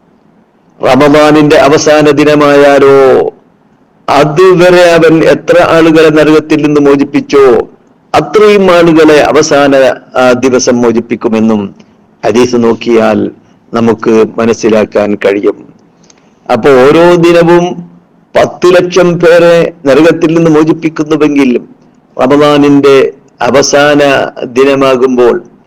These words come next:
അത്രയും ദിവസങ്ങളിൽ എത്ര പേരെ മോചിപ്പിച്ചുവോ അത്ര കണ്ട് നരകത്തിൽ നിന്ന് മോചിപ്പിക്കും. അവരോരോരുത്തരും നരകത്തിന്റെ അവകാശികളായിരുന്നവരാണ്. അവരെയാണ് അതിൽ നിന്ന് മോചനം കൊടുത്തുകൊണ്ട് സ്വർഗത്തിലേക്ക് അല്ലാഹു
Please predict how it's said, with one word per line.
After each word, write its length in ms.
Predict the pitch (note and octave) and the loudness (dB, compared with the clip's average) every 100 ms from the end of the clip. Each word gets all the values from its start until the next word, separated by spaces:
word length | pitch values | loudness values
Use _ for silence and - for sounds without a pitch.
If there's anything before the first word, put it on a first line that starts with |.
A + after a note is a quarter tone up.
| _ _ _ _ _ - | _ _ _ _ _ -8
അത്രയും 540 | C3+ - E3+ G#3+ A3 | -8 -2 0 2 2
ദിവസങ്ങളിൽ 640 | G#3 F#3+ G3+ F#3+ F#3 F3+ E3 | 0 0 2 2 2 2 0
എത്ര 240 | - F#3 | 0 -2
പേരെ 280 | F3+ F3 E3+ | 0 2 2
മോചിപ്പിച്ചുവോ 720 | D#3+ E3 E3+ D#3 - D#3+ D#3+ | 2 0 0 -4 0 0 2
അത്ര 480 | D3+ - - - G#3+ | 2 0 -4 -2 0
കണ്ട് 300 | F#3 E3+ D#3+ | 2 0 0
നരകത്തിൽ 520 | D3 C#3+ C#3+ C#3 B2 | 0 2 0 0 -2
നിന്ന് 160 | B2 A#2 | 0 0
മോചിപ്പിക്കും. 640 | A2 A2 A2+ - A2+ - _ | -2 -4 -10 -10 -10 -12 _
അവരോരോരുത്തരും 1120 | A#2 B2+ B2+ D3 D3+ D#3 D#3 D#3 D3+ C3+ A#2 - - _ _ | -2 2 2 2 2 2 0 0 0 0 -2 -8 -20 _ _
നരകത്തിന്റെ 640 | A2+ B2 C#3+ D#3+ E3 D#3 C#3+ | -4 0 0 0 0 0 0
അവകാശികളായിരുന്നവരാണ്. 1500 | A#2+ C#3+ D3+ E3 D#3+ D#3+ D#3 D3+ D3+ D3 C#3+ C3 A#2+ A2+ G2+ - _ _ _ - | 2 0 0 0 -2 0 0 0 0 0 0 0 0 -2 -6 -12 _ _ _ -6
അവരെയാണ് 840 | A2 D#3+ E3+ D#3 D3 C3+ B2 - - _ _ _ - | -2 2 2 2 2 0 -2 -6 -12 _ _ _ -12
അതിൽ 240 | B2+ C#3 | -4 -2
നിന്ന് 220 | C#3+ C#3 C3+ | 0 0 0
മോചനം 520 | B2+ C#3+ C#3+ C#3+ C#3 | 0 0 0 0 -2
കൊടുത്തുകൊണ്ട് 800 | C3+ C3 C3+ C3 B2 A#2+ A#2+ - | -4 -4 -4 -6 -4 -2 -2 -2
സ്വർഗത്തിലേക്ക് 800 | - G#2+ B2+ - B2+ A#2+ A2 A#2+ | -6 -4 -2 -2 0 0 0 -2
അല്ലാഹു 540 | - A2 A2+ G#2+ G#2 | -2 -2 0 0 -2